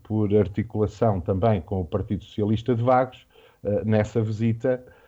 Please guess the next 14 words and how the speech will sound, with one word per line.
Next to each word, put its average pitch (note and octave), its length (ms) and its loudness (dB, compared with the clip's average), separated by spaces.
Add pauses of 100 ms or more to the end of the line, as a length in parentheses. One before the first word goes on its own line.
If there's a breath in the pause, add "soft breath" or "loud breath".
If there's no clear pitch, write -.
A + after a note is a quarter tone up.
(180 soft breath)
eh, A#2+ 420 6
se A#2 180 -8
levantou B2 460 -2
o A2+ 40 -6
problema B2+ 680 -2
e D3 100 -4
poucos A#2+ 300 -6
meses A#2 300 0
depois A#2 440 0
se - 80 -4
resolveu, A2 680 -2 (320 soft breath)
eh, G#2+ 480 2
esse G#2+ 220 -4
acesso. - 480 -10